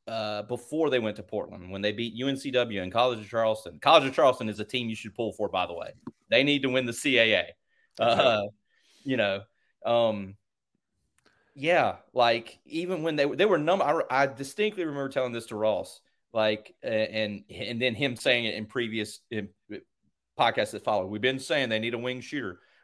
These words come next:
Speaker 1: but, you know, you could just see it that, that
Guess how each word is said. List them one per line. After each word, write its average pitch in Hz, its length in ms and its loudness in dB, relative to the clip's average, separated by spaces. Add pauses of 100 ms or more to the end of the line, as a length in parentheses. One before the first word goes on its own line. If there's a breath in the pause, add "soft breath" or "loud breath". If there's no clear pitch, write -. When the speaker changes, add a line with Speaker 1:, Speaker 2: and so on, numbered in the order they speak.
Speaker 1:
but, 113 260 -2 (640)
you 135 140 -8
know, 117 360 -4
you 139 80 -10
could 135 140 -14
just 135 240 -6
see 170 260 2
it - 260 0
that, 113 300 0
that 117 280 4